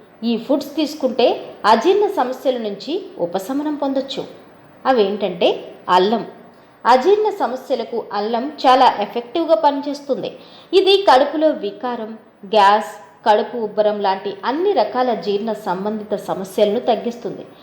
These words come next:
ఒక గ్లాస్ నీళ్లలో కొద్దిగా అల్లం ముక్కలు వేసి ఆ నీళ్లను బాగా మరిగించి తాగాలి. ఇలా చేయడం వల్ల ఆహారం త్వరగా జీర్ణమవుతుంది. అలానే అల్లం టీ రెగ్యులర్గా అలవాటు చేసుకుంటే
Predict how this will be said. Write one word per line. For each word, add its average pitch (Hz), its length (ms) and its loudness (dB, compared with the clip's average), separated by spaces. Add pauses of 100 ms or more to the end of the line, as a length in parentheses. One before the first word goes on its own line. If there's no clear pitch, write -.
(240)
ఒక 392 140 4
గ్లాస్ 302 440 4
నీళ్లలో 277 440 2
కొద్దిగా 262 580 2
అల్లం 269 420 0
ముక్కలు 262 300 0
వేసి 208 560 -4
ఆ 220 140 4
నీళ్లను 233 520 -2
బాగా 202 500 2
మరిగించి 196 500 -2
తాగాలి. 165 460 -4 (380)
ఇలా 339 200 4 (120)
చేయడం 277 240 2
వల్ల 247 440 2 (320)
ఆహారం 339 460 4
త్వరగా 220 460 2
జీర్ణమవుతుంది. 294 800 -4 (180)
అలానే 202 420 0 (340)
అల్లం 339 300 6
టీ 370 200 2
రెగ్యులర్గా 269 580 0
అలవాటు 220 480 0
చేసుకుంటే 226 720 -2